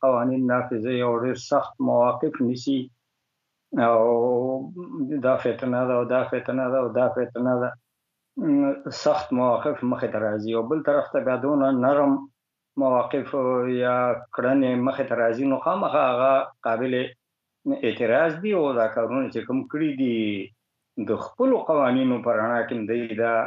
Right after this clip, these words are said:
چې دی نامناسب کار کړی دی، دا درست نه و، صحیح نه و. بله د دې خور خبره کې لږه توضیح وکړمه چې د قوانینو تشریح خو علما به هم کوي، او انسانان به هم کوي،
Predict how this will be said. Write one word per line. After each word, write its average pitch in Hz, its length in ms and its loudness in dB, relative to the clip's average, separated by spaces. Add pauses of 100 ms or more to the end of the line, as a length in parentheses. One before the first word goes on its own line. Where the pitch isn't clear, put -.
(120)
چې 117 140 -12
دی 117 140 -2
نامناسب 104 640 -4 (140)
کار 113 200 0 (100)
کړی 110 220 -2
دی، 107 160 -4
دا 110 140 -2 (260)
درست 123 340 -4
نه 123 120 0
و، 147 100 -2
صحیح 117 360 -2
نه 113 80 0
و. 92 80 -4 (800)
بله 170 260 4
د 143 100 2 (120)
دې 131 180 0
خور 180 220 0
خبره 143 340 0
کې 147 120 -4
لږه 131 340 -2
توضیح 127 340 -2
وکړمه 151 380 -2 (840)
چې 175 60 -4
د 147 80 -2 (100)
قوانینو 175 600 0 (260)
تشریح 170 480 -6
خو 160 100 -6 (120)
علما 120 380 0
به 143 160 -2
هم 135 140 -2
کوي، 127 240 -4 (120)
او 110 100 -6
انسانان 110 720 -4
به 135 120 -2
هم 123 120 -6
کوي، 123 260 -4